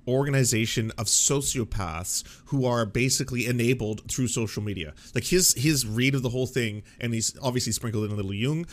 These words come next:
but like that's, that's basically his assessment, is that there is a secretive cabal of online cancel culture mafiosa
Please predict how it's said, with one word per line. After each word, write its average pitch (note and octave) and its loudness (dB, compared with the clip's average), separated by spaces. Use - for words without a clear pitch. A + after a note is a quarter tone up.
but C3 -2
like A#2 2
that's, D3 2
that's C#3 0
basically C3+ -2
his A2 -2
assessment, F#2+ -4
is A2+ 0
that A#2 0
there B2 4
is A#2+ 2
a A2 4
secretive F3 2
cabal A2 0
of G#2+ -2
online C3+ 2
cancel C3+ 0
culture B2 0
mafiosa A2 0